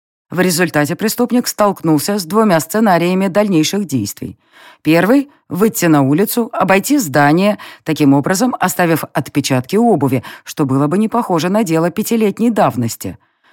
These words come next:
Второй — поскольку засов за пять лет пришел в негодность, выбить дверь. Совершенно очевидно, что убийца не стал делать ни того, ни другого, а сразу обратился в бегство, заметая за собой следы метлой.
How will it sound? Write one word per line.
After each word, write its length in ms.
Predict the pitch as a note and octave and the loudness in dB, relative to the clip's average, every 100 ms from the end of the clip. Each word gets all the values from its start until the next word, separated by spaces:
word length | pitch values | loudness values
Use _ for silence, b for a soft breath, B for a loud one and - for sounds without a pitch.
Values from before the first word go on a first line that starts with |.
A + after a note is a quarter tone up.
| _ | _
Второй — 480 | - C#4 C#4+ C#3+ G#2 b b b | -6 0 2 0 -2 b b b
поскольку 420 | F#3 F3 F#3+ D#3+ | -4 0 0 0
засов 380 | E3 F#3+ F#3+ D3+ | 0 0 0 0
за 140 | C3+ E3 | 0 0
пять 260 | F3 D3+ | -2 -2
лет 260 | F3 E3 - | -2 -2 0
пришел 340 | D3+ C#3+ C#3+ | -2 0 0
в 80 | B2+ | 2
негодность, 640 | C#3 B2+ C3 C3 C4 - b b - | 0 0 -2 0 -2 -4 b b -6
выбить 400 | D3 D3+ A3+ - | 0 0 0 -6
дверь. 360 | E3+ E3 A2+ _ _ _ B B | -8 -4 -4 _ _ _ B B
Совершенно 640 | - F#3+ F#3+ G#3 F#3 F3+ E3+ | -4 0 0 2 2 2 2
очевидно, 640 | - E3+ C4 B3 D3 - | 0 0 2 2 0 -2
что 240 | - - F#3+ | -8 0 2
убийца 440 | F3+ D#3 F3 G#3+ | 2 0 -2 0
не 120 | A#3 | 0
стал 280 | A#3+ G3 E3 | 0 0 0
делать 380 | C3 D3 C3+ - - | 2 2 0 -4 -2
ни 140 | D#3 | 0
того, 300 | C3+ B2 E3+ | 0 -2 0
ни 180 | A3 A#3 | 0 0
другого, 500 | A3+ A3+ D#3 A2+ G2+ B B B | 0 0 0 -2 -6 B B B
а 120 | D#3+ | -4
сразу 360 | - C3+ B2+ D#3+ | 0 0 0 0
обратился 540 | E3 G3 - A3 - | 0 -2 -2 -4 -2
в 100 | A3+ | -4
бегство, 540 | F3+ E3+ B2 - A2+ G#2 B B | 0 0 0 -4 -6 -8 B B
заметая 520 | C3 D#3 D#3+ D3+ C#3+ | -2 2 2 2 0
за 140 | A#2+ C3+ | 0 -2
собой 300 | C#3 B2 A#2+ | -2 -2 -4
следы 440 | - A#2+ B2 A#3+ - | -4 -4 -4 -4 -2
метлой. 500 | A#3 - B2+ F#2+ | -2 -2 -4 -4